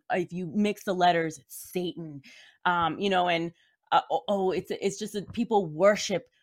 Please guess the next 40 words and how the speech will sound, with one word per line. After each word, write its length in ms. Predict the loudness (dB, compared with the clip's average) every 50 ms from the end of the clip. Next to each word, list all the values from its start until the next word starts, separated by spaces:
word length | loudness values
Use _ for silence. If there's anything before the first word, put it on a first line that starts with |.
| _ _ _
per-, 160 | -10 -6 -2
people 440 | -2 0 0 0 -2 -2 -4 -6 -10
learn 320 | -8 -4 -2 -2 -2 -2 -4
to 140 | -4 -6 -6
worship 600 | -6 -6 -6 -2 -2 -2 -2 -2 -4 -4 -6 -6
Santa." 600 | -8 -4 -2 0 0 0 0 0 -2 -2 -2 -4 -4 -6
And 140 | -6 -4 0
so 360 | 2 4 4 4 4 2 -2 -10 -18 -20 -20 -20 -20 -20 _ _ _ _ _ _ -20 -20 -20 _ _ _ -6
that's 460 | 2 4 6 6 6 4 2 0 -6
where, 540 | -4 0 2 4 6 6 6 4 2 0 -2 -4
you 120 | -4 -2 0
know, 260 | 2 0 0 -2 -6 _ _ _ _ _ _ _
that's 420 | -12 -2 2 4 4 4 4 2
where 120 | 0 -2 0
we 140 | 0 -2 -2
actually 420 | -2 -2 -4 -6 -6 -6 -4 -4
have 220 | -4 -4 -6 -8
to 80 | -8 -12
tread 420 | -12 -6 -2 -2 0 0 -2 -4
lightly 440 | -4 0 2 2 2 2 -2 -4 -4
when 200 | -4 -4 -4 -4
it 120 | -4 -6 -4
comes 260 | -4 -4 -4 -4 -6
to 100 | -8 -8
calling 520 | -8 -6 0 2 4 4 4 2 0 -2 0
every 300 | 0 0 0 0 -2 -4
single 360 | -4 -4 -8 -8 -6 -6 -6 -6
thing 260 | -6 -6 -8 -6 -6
demonic. 480 | -6 -2 0 2 2 2 2 0 -2
Because 260 | -6 -4 -4 -2 -2 -2
if 140 | -4 -4
you 160 | -4 -4 -2 -2
look 180 | -2 -2 2
at 140 | 4 4 4
it 100 | 4 2
from 200 | 0 -4 -4 -4
a 60 | -6
surface 460 | -4 -4 -4 -4 -4 -6 -12 -6 0
level, 380 | 2 2 2 2 2 0 -2 -2 -6 -12 -20 -20 -20 _ _ _ -14 -8 0
God 400 | 2 4 6 6 6 6 4